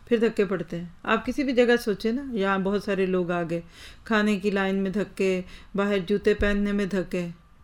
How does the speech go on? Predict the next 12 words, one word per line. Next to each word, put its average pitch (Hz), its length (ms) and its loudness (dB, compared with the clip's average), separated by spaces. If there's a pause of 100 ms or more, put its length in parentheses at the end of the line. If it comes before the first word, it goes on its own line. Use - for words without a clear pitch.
(220)
तो 214 80 0
आप 214 140 2
आ-, 190 220 2
अगर 196 200 -4
आगे 196 360 0
होंगे 208 280 2
तो 208 100 -2
आपको 196 180 -4
धक्के 190 280 -4
नहीं 254 160 -2
देंगे 165 300 -4
लोग। 160 200 -6